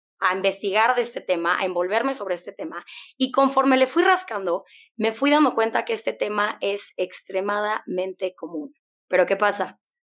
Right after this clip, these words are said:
Una vez más, no se habla, no es apropiado, no es necesario hablar de esto. Y esto no solamente genera desinformación, sino que genera un silencio incómodo bien grande, bien importante, y sobre todo este silencio, en lugar de que ayude a la situación,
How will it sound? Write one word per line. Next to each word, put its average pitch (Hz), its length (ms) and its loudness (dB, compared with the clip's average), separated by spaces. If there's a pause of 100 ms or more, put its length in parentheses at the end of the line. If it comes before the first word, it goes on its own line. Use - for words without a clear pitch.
Una 175 180 2
vez 185 180 6
más, 285 380 4 (200)
no 170 120 -4
se 202 140 0
habla, 202 460 2 (200)
no - 100 -10
es 170 100 -6
apropiado, 196 800 -2
no 180 100 -10
es 160 100 -12
necesario 202 640 0
hablar 185 300 -2
de 170 100 -6
esto. - 240 -10 (840)
Y 262 120 4
esto 349 200 2
no 359 120 8
solamente 311 500 2
genera 233 240 -2
desinformación, 196 680 -6
sino 220 200 -8
que 262 120 -4
genera 220 360 -4
un 233 80 -8
silencio 220 440 -8
incómodo 214 580 -4
bien 254 380 2
grande, 185 440 0 (380)
bien 269 300 4
importante, 180 680 -2 (380)
y 214 100 -4
sobre 220 260 0
todo 240 420 4
este 233 280 0
silencio, 208 600 -2
en 185 100 -2
lugar 196 300 0
de 220 120 -4
que 190 180 -4
ayude 214 380 -2
a 220 40 2
la 196 120 -4
situación, 190 640 -8